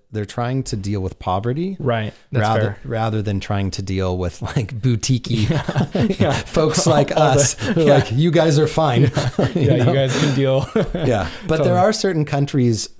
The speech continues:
Speaker 1: interestingly, some of the countries where, where folks are a little bit better off.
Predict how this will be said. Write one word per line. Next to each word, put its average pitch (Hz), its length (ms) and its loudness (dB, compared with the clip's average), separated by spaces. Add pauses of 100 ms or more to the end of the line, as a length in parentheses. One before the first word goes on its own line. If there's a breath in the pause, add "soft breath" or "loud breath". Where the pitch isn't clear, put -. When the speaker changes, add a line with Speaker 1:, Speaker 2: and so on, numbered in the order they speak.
(880)
Speaker 1:
interestingly, 135 560 0
some 123 180 0
of 123 60 2
the 117 60 0
countries 107 420 -2
where, 98 560 0 (760)
where 117 220 0
folks - 380 -4
are 101 120 -2
a 98 60 0
little 95 220 -2
bit 95 240 -6
better 95 300 -4
off. 113 260 -4